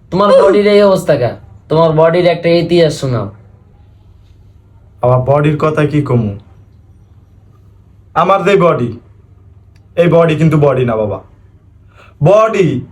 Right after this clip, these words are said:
Speaker 2: হাতির মতো ছিল, এখন দেখো বডির অবস্থা হাতির মতো। এমন দশজন আমি ফালাই দিতাম, আমি খালি হাত দিয়া এরকম ধাক্কা দিয়া কইতাম যে, "খাড়া", দশজন সিটটা বেরো দৌড়। আমার ধরার মতো কেউ ছিল না বাবা।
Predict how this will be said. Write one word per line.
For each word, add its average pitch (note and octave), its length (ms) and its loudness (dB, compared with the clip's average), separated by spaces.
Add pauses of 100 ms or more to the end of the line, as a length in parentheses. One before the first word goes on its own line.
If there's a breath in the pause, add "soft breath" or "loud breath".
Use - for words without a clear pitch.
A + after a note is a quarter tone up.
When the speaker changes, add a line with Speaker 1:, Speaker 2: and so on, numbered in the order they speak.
(440)
Speaker 2:
হাতির G3 420 -2
মতো A3+ 280 2
ছিল, C#3+ 360 -2 (420)
এখন E3 260 0
দেখো D3 320 -2 (100)
বডির B2 300 0
অবস্থা A#2+ 380 -6 (280)
হাতির F#3+ 400 -2
মতো। D#3 400 -2 (320 soft breath)
এমন F#3 240 -2
দশজন A3+ 440 0
আমি G#3+ 200 2
ফালাই G3 300 2
দিতাম, E3 420 -2 (600)
আমি D3 180 0
খালি D3+ 200 0
হাত C#3 180 0
দিয়া D3+ 240 0
এরকম C#3+ 400 -2
ধাক্কা C3 280 -2
দিয়া C3+ 180 0
কইতাম C3 360 -2
যে, C3 160 -2
"খাড়া", A2 320 -4 (560)
দশজন C3+ 360 -2
সিটটা B2+ 260 -2
বেরো B2+ 220 2
দৌড়। A#2+ 280 -4 (640)
আমার G3 380 0
ধরার F3+ 240 2
মতো F3+ 240 -2
কেউ E3+ 160 0
ছিল C3+ 260 -2
না A#2+ 120 0
বাবা। A#2 320 -4